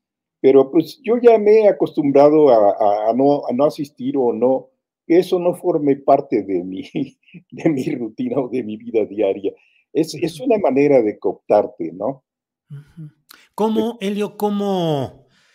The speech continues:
Speaker 2: cómo ves la situación actual del caricaturismo en lo general en México y en particular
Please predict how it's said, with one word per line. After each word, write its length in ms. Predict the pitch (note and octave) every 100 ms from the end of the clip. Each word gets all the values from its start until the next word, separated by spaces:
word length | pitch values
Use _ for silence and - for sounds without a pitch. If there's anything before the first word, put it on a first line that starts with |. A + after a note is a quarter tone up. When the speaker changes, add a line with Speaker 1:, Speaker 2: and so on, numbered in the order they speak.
| _ _ _ _ _ _ _ -
Speaker 2:
cómo 420 | G#3+ G3+ F#3+ E3+
ves 380 | F3+ F3+ - D#3
la 120 | C#3
situación 480 | C#3 C3 B2 D#3+ D#3
actual 400 | C#3 D3 D3 C#3
del 220 | C3+ -
caricaturismo 1120 | A#2+ A#2 - A2 - A#2+ C3+ C3 C#3+ D3 -
en 140 | B2 A#2+
lo 80 |
general 540 | A2 A#2 A2 A#2 C3 B2+
en 160 | B2+ C3
México 460 | C3+ B2+ C3 C#3
y 100 | A#2+
en 120 | B2
particular 840 | A#2+ A#2+ - - C#3 D3+ D3 D3